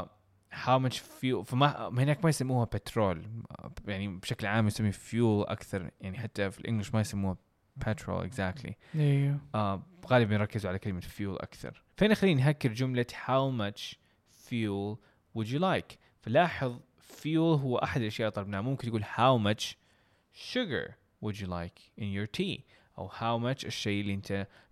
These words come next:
Speaker 1: time would, do you need؟ فكم الوقت اللي أنت تحتاجه. فهنا how much وحط الشيء هذاك do you need أو would you like إلى آخره. فقولها معايا: "How much fuel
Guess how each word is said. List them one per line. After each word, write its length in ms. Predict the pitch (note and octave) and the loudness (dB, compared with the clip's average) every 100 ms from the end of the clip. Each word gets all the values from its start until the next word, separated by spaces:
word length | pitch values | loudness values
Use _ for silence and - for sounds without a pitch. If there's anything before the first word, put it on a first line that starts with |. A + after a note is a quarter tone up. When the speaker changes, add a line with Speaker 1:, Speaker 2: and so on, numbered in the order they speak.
| - | -2
Speaker 1:
time 400 | F3+ G#3 D#3 F#2+ F2+ - _ - | 2 4 2 0 -4 -12 _ -8
would, 100 | G2 | -8
do 200 | G2 - | -8 -6
you 180 | A2+ B2 | -4 -4
need؟ 300 | D#3+ - - _ | -6 -8 -14 _
فكم 460 | - - B2 B2 | -14 -4 -2 -2
الوقت 340 | G2+ F#2+ G2 - | -2 -4 -6 -8
اللي 180 | G2 G#2+ | -8 -8
أنت 80 | |
تحتاجه. 500 | - - D3 D3+ G2+ - - | -8 -6 -2 -2 -2 -8 2
فهنا 340 | F#3 G3+ F#3+ - | 4 6 4 0
how 360 | - - D3 C3 | -2 6 6 6
much 240 | C#3 E3+ | 4 0
وحط 260 | - - - | -4 -8 -6
الشيء 340 | - - B2+ | -6 -4 -2
هذاك 380 | G#2+ G2+ G#2+ - - _ A2+ | 0 0 -2 -4 -14 _ -14
do 40 | G#2+ | -10
you 160 | G2+ G2+ | -8 -6
need 340 | G#2+ G#2+ G#2 G#2+ _ _ _ | -4 -4 -6 -10 _ _ _
أو 200 | F#2+ F#2+ | -6 -4
would 40 | F#2 | -2
you 140 | F#2 | -2
like 540 | F2+ G2+ G#2+ G#2 - - _ - | -2 0 0 -2 -6 -20 _ -14
إلى 120 | F#2+ | -10
آخره. 380 | - - - - - | -10 -10 -12 -14 -8
فقولها 280 | A#2+ D#3+ F#3 | 2 4 6
معايا: 440 | C#3+ G#2+ G#2 B2+ E3+ - - - | 4 4 4 0 -4 -18 -16 0
"How 240 | C#3+ D3 | 4 6
much 260 | C3 G2+ G2+ | 4 0 -4
fuel 560 | - - G2 F#2 G#2 | -8 -8 -6 -4 -4